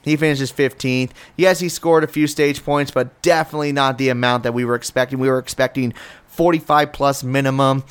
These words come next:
and now he has Cliff Daniels suspended for four weeks, more than likely due to this penalty. Just a heartbreak. Just a heartbreak, and just goes back to the situation with the one lug nut tire. I saw a lot of people pissed off about that,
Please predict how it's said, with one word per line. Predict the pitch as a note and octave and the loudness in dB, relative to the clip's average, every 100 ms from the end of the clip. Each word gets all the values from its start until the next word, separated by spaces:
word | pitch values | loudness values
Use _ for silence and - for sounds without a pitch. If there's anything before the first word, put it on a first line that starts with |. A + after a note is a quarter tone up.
| - | -10
and | - B2+ A#2+ | -4 -2 0
now | C3 C#3+ C#3+ D3 C#3+ - | 0 0 2 0 -2 -10
he | - D#3+ D3+ | -4 0 2
has | C#3 C3 | 2 -2
Cliff | - D3 C#3 - | -2 0 0 0
Daniels | C3+ C3+ C3+ C3+ | 0 2 0 -2
suspended | - A#2+ - C3+ C3+ B2 | -2 -4 0 0 -2 -6
for | B2 | -8
four | B2 - C3+ C3 | -8 -4 -2 -2
weeks, | C3 C3+ C3 - | -2 -2 -4 -6
more | C3+ C#3+ | -4 -2
than | C3+ B2 A#2 | -2 -4 0
likely | C3 C3+ C#3 C3 | 0 0 -4 -6
due | A#2 C3 | -2 -4
to | A#2+ | -2
this | B2 A2+ | -4 -2
penalty. | C#3 C#3 C#3 D3 C#3+ C#3+ - - | 0 0 2 0 -2 -4 -20 -4
Just | - B3 | 0 0
a | G3+ | 2
heartbreak. | D#3+ A#3 A#3+ A3 C#3 - _ _ - | 2 2 2 0 0 -6 _ _ 0
Just | A3 A3+ | 0 2
a | D#3+ | 0
heartbreak, | - - F#3+ G3+ - G3+ G3+ G3 | 0 0 2 2 2 2 2 2
and | D3+ C#3 | 0 0
just | B2+ E3+ - | -2 -2 -2
goes | - D#3+ D#3 | 0 2 2
back | - D3+ D3+ - | 2 4 4 2
to | D3+ | -6
the | A#2+ | -4
situation | - D3+ C#3+ C#3 C3+ C3 C#3 C3 - - | -2 0 0 0 2 0 -4 -4 -12 -6
with | A#2+ | -2
the | B2 | 0
one | C#3 F3 E3 | 2 2 4
lug | E3 | 2
nut | D#3 D3+ D3 | 2 -2 2
tire. | D3 D3+ D3+ | 2 4 4
I | |
saw | C3 C#3 C3+ | 4 4 4
a | |
lot | C#3 C3+ | 4 2
of | |
people | C#3 C3+ | 0 -2
pissed | - C3+ - | -2 -4 0
off | C3+ C3 | 0 0
about | B2+ C3+ C3 | 0 0 2
that, | C#3+ D3 | 2 0